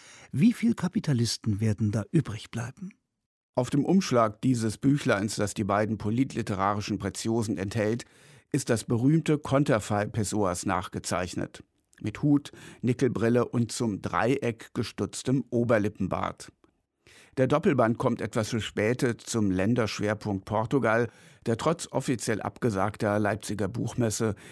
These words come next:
Speaker 2: in rudimentärer Form Mitte März stattgefunden hat. Die Übersetzung von In Evaristos Apotheke wurde im Rahmen des Gastlandauftritts gefördert.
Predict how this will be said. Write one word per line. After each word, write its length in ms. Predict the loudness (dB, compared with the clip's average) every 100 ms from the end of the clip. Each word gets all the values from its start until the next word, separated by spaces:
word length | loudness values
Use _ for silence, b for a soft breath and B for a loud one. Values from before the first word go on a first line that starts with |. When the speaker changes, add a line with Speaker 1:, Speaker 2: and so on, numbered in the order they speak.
| B 0
Speaker 2:
in 240 | 2 2
rudimentärer 800 | 2 0 2 2 4 4 4 2
Form 320 | 2 2 2
Mitte 220 | 2 4
März 340 | 4 4 2 -6
stattgefunden 840 | -6 -6 -6 -10 -6 -6 -4 -4
hat. 280 | -4 -8 -20 _ _ _ _ B B B B
Die 40 | -2
Übersetzung 600 | 2 4 4 2 2 2
von 260 | 2 2 0 0
In 180 | 0 2
Evaristos 600 | 0 0 -2 -2 -4 -2
Apotheke 640 | -4 -4 -2 -2 0 0 -2 B B B
wurde 240 | 0 2
im 120 | 2
Rahmen 340 | 2 2 4 2
des 200 | 0 -2
Gastlandauftritts 1000 | -4 -2 -2 -2 -2 -4 -4 -6 -6 -2
gefördert. 760 | -4 0 0 2 0 -2 -6